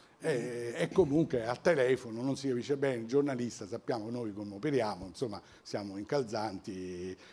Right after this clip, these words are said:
cerchiamo sempre di avere la notizia, però sembrerebbe che, eh, il commento di Subranni alle dichiarazioni di Agnese Borsellino sia stato: "No, è una persona che in questo momento non sta molto bene, insomma,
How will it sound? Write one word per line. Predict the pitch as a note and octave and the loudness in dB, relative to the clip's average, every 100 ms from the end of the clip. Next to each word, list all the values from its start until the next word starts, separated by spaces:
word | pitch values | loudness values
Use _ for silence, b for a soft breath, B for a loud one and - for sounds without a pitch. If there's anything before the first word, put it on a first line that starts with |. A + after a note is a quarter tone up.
| - | -8
cerchiamo | - A#2 C3+ A#2+ | -6 0 2 2
sempre | A2+ C3 A2 | 0 -4 -2
di | A#2 | 0
avere | A#2+ B2+ | 4 4
la | A#2 D#3 | 4 2
notizia, | B3 D3+ B2+ - C#3+ B B - | 4 4 2 2 -2 B B 6
però | B3+ | 8
sembrerebbe | D#3+ G3 G3+ G3 C#3 A#2+ C3+ | 10 8 10 10 10 6 6
che, | E3 C#3+ - b b b b _ _ _ | 8 6 4 b b b b _ _ _
eh, | C#3+ C3+ C3 A#2+ | -6 -4 -4 -2
il | D3 E3 | 0 8
commento | G#3 G3+ A3 G#3+ C#3 A#2 - | 8 8 8 8 6 4 0
di | A2 B2+ | 0 0
Subranni | E3+ D#3 F3+ C3+ G#2+ G#2+ G#2 | 2 6 6 6 4 -4 2
alle | C3 C#3+ | 4 4
dichiarazioni | C3+ D#3+ E3+ - F#3+ C#3+ | 2 2 2 4 4 6
di | B2 | 4
Agnese | C3+ F3 C#3+ B2 | 2 4 2 0
Borsellino | C#3 F3+ A#3+ C#3+ G#2+ G#2+ A#2 - | -4 -2 -2 -2 -2 -4 -10 -12
sia | - G#3 | 0 0
stato: | - - D#2+ D2+ - - - | 0 -6 -12 -12 -16 -18 -6
"No, | D3+ C#3+ | -4 -2
è | D#3 | -2
una | D3+ | -2
persona | C#3 C#3+ - B2 | 0 -2 -2 -2
che | B2+ | -2
in | B2+ | -2
questo | E3+ - | -4 -2
momento | C3+ C3 G2+ | -2 -2 -2
non | A#2 | -6
sta | - A2 | -6 -6
molto | A#2+ C3+ G#3+ | -4 -2 0
bene, | F3 E3 D3+ C3+ A#2+ | 8 8 8 6 0
insomma, | A2 D3+ C3 | 0 2 2